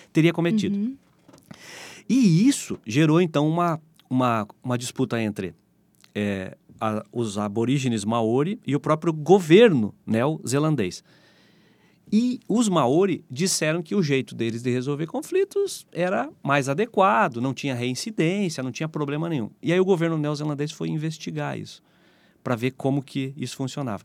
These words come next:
Speaker 1: E chegou à conclusão que realmente eles tinham um método todo especial de resolver conflitos. E que, com esse método de resolver conflitos, não gerava reincidência, ou seja, as pessoas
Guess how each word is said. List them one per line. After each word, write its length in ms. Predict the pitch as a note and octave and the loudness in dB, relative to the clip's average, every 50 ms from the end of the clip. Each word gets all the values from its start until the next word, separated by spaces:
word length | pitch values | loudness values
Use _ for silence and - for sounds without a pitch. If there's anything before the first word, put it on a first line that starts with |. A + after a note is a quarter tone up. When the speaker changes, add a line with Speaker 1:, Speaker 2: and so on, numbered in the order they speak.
| - | -8
Speaker 1:
E 60 | G3 | -6
chegou 400 | B3 - - F#4 F#4 G3+ C#3+ C3 | -4 -4 -2 -2 -2 0 2 2
à 40 | A#2 | 2
conclusão 480 | G#2 - G#2+ G2+ G2 G2 F#2 G2 A#2 C3 | 0 -2 -6 -8 -6 -6 -6 -4 -6 -6
que 220 | B2+ - - F3 | -8 -8 -6 -6
realmente 640 | D#3+ B2 A#2+ C3 D3+ F3 F3+ E3+ C#3+ C#3 D3 - D#3+ | -6 -4 -4 -4 -4 -4 -4 -4 -4 -4 -6 -6 -8
eles 160 | D3 D3 - | -8 -8 -8
tinham 200 | - - E3 E3+ | -6 -6 -4 -4
um 100 | F3+ D#3+ | -2 -2
método 540 | C3+ B2+ C3+ - F3+ - - - - G#2 G#2 | 0 0 -2 -2 -4 -6 -8 -8 -8 -8 -6
todo 220 | - C#3+ D3 D#3 | -4 -4 -4 -4
especial 540 | D#3+ D#3 - C3+ A#2 - - B2 B2+ C3+ - - - - _ - | -6 -8 -8 -8 -8 -6 -4 -4 -4 -6 -6 -12 -20 -20 _ -4
de 80 | C3 C3 | -2 0
resolver 380 | D3 D3 C3+ D3 C#3+ C3 C#3 | 0 0 0 -2 -4 -4 -6
conflitos. 500 | - - D#3+ D#3 - D#3 E3 E3 E3 - _ _ - - - - - _ | -6 -6 -6 -4 -2 -2 -2 -2 -4 -10 _ _ -20 -20 -20 -20 -10 _
E 140 | - F#3 A3 | 0 0 0
que, 340 | G#3 - - A#3+ G3+ - - _ _ _ _ _ | 0 0 2 4 4 2 2 _ _ _ _ _
com 240 | - - B3+ C#4+ C4 | 4 6 6 8 8
esse 220 | G#3+ E3 - - | 6 6 4 4
método 380 | D3 C3+ B2+ A#2+ - - A2 G#2 | 4 4 4 4 2 -2 -4 0
de 80 | A2+ | 0
resolver 400 | G#2 A2 A2 G2 G#2+ G2+ F2+ G2 | 2 2 2 2 0 0 -2 -2
conflitos, 600 | - - - F2 - - D#3+ A3+ A3 - - - | -4 -6 -10 -10 -4 0 0 0 0 -4 -8 -4
não 200 | - - D3+ G3 | 0 2 2 4
gerava 340 | F3+ F#3 F#3 F3 F#3+ F#3 F#3+ | 4 2 2 2 2 2 2
reincidência, 880 | E3+ F3+ F#3+ G3+ G#3 G#3 - - G#3 F3 F3 F#3 G3+ F#3+ D#3+ - - C3 | 2 2 2 2 2 0 -2 -2 0 2 2 2 2 0 -2 -4 -6 -6
ou 80 | C#3+ | -6
seja, 360 | C#3+ - - D#3+ D3+ A#2 G#2 G#2 - - - - - | -4 -2 0 0 0 0 -2 -6 -10 -16 -20 -8 -2
as 160 | - D#3 D#3 | -2 -2 0
pessoas 840 | - - F#3 D#3+ - - - - F3 A3 C4 B3+ F3+ D3+ E3+ - | 0 0 2 2 2 0 2 2 2 2 2 2 0 -2 -4 -8